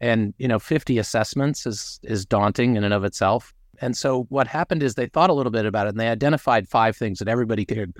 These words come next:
could agree that a general surgeon, uh, needed to be able to do. And those were the initial five E P As for the pilot. They were inguinal hernia, uh, care of a patient with gallbladder disease, care of a patient with right lower quadrant pain, appendicitis, uh, seeing a general surgery consult,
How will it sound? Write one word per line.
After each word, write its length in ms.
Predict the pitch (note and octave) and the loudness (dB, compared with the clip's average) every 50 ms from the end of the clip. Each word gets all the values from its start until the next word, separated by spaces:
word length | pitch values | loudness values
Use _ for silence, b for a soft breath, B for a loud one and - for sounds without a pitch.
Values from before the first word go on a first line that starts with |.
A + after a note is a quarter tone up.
| - | -8
could 140 | - - A2 | -2 0 2
agree 340 | G#2 F2+ - G2+ G2+ G2 F#2+ | 2 2 2 2 2 2 2
that 140 | F2+ F2+ E2 | 0 0 -2
a 80 | F#2 | -2
general 360 | D#2+ - G2+ F#2+ G2 F#2+ G2 F#2+ | -2 0 0 2 2 0 0 -2
surgeon, 500 | - - G2 F#2+ F2 F2+ F#2 F#2 F2+ - - _ _ - - - - - - | -2 -4 -2 -2 -2 -2 0 0 -2 -2 -4 _ _ -20 -20 -20 -20 -14 -6
uh, 100 | G#2 G2+ | -2 0
needed 280 | G2+ G#2 G#2 G2+ G2+ - | 0 2 2 2 0 0
to 80 | - | 0
be 100 | G2 G2+ | 2 2
able 160 | G2 F#2+ F#2 F#2 | 2 2 2 0
to 80 | F#2 F#2 | -2 0
do. 160 | G2 G2+ G2 | 0 0 2
And 80 | G2+ | 2
those 180 | A2 A#2+ B2 - | 2 2 2 0
were 80 | C#3 B2 | 0 0
the 120 | A#2 A2 | 2 2
initial 340 | G#2+ A2 A2+ - - B2 G2+ | 2 0 0 0 -2 -4 -2
five 300 | - G#2+ G2+ G2 F#2 F#2 | 0 0 0 0 0 -2
E 100 | G2 F2+ | -4 -6
P 180 | - G#2 G2 | -4 -2 -2
As 280 | F#2 F#2 F2+ - - - _ _ | 0 -2 -2 -4 -8 -16 _ _
for 160 | - - G2+ | -4 -4 -2
the 100 | E2+ F2+ | -2 -2
pilot. 400 | - - G#2+ G2+ F2+ E2 - - | 0 2 4 4 4 2 0 0
They 120 | - G#2 G2 | 0 0 2
were 140 | F#2+ F#2+ | 2 0
inguinal 420 | F#2 F#2+ G2 G2 A2 A2+ A#2 A#2 A2 | 0 0 0 0 2 2 2 2 2
hernia, 480 | A#2+ A2 G#2+ G#2+ G#2+ G#2+ G#2+ A2 A2 _ - - _ _ - _ _ _ - | 2 2 2 2 2 2 2 0 -2 _ -10 -20 _ _ -20 _ _ _ -6
uh, 240 | G2+ G2 G2 G2 G2 - | -2 -2 0 -2 -2 -2
care 200 | - A#2+ A2 A2 | 0 2 2 2
of 80 | G2+ | 2
a 40 | G2+ | 0
patient 300 | - A#2+ A2+ - - A2 | 0 -2 -2 0 0 -2
with 100 | G#2 F2+ | -2 0
gallbladder 480 | - G2+ G2 G2 F#2 G#2+ G2+ G2 G2+ F#2 | 2 2 4 4 4 2 2 2 0 -2
disease, 400 | F#2+ F2+ F#2+ G2+ G2 F#2+ F#2 - | -2 -2 -2 0 0 0 -2 -2
care 200 | - - G#2 G#2 | 0 2 2 2
of 80 | F#2+ | 2
a 40 | F2 | 2
patient 280 | - A2+ - - A2 G2+ | 0 0 0 0 0 -2
with 100 | F2+ F2+ | 0 0
right 200 | G2+ G2+ G2 F#2 | 0 0 0 2
lower 180 | G#2 G2 F#2+ | 0 0 0
quadrant 400 | - - G#2 F#2+ F#2 G2 G2 G2 | 0 0 0 0 0 0 -4 -4
pain, 200 | - G#2 F#2+ F#2+ | -4 -2 0 -2
appendicitis, 840 | F#2+ - - G2 G2 G2 G2+ - - F2+ F2 F2 F2+ F#2 - - - - - - - - - - - | -2 0 0 0 0 0 0 0 2 2 2 2 0 -2 -4 -6 -12 -16 -20 -20 -20 -20 -20 -10 -6
uh, 80 | F#2+ F#2+ | -4 -4
seeing 280 | - - B2+ A#2+ B2 | 0 2 4 4 4
a 40 | A#2 | 4
general 300 | G2+ A2 G#2 G2+ G#2 G2 | 2 2 2 2 2 0
surgery 360 | - - G#2 G2 G#2 G2 F#2 | 0 -2 -4 -2 -2 -2 -2
consult, 640 | - - G2 F#2 F#2 - - G2+ F2+ F#2 F#2 - - | -2 0 0 0 0 0 0 0 0 0 0 -2 -8